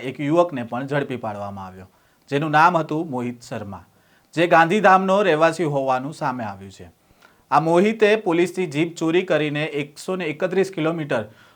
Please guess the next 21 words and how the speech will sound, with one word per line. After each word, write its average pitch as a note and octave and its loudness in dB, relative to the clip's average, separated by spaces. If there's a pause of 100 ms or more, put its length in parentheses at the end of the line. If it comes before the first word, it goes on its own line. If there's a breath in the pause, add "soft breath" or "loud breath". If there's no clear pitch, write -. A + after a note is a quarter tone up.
(140 soft breath)
દૂર G#3 4
પહોંચી G#3+ 2
ગયો, G3+ 4
ત્યારબાદ E3 4
પોલીસ D#3 -4
તેને D3 -2 (360 soft breath)
પકડવામાં D3 2
સફળ B2+ -6
થઈ. F2+ -16 (540 soft breath)
આ E3+ 8
યુવકે A3 4
ચોરી A3 2
શા G#3 6
માટે G3+ 2
કરી G#3 2
તેનું F3+ 0
કારણ F3 6
હજી D#3 0
સુધી D3 -4
સામે D3 -2
નથી F3+ -6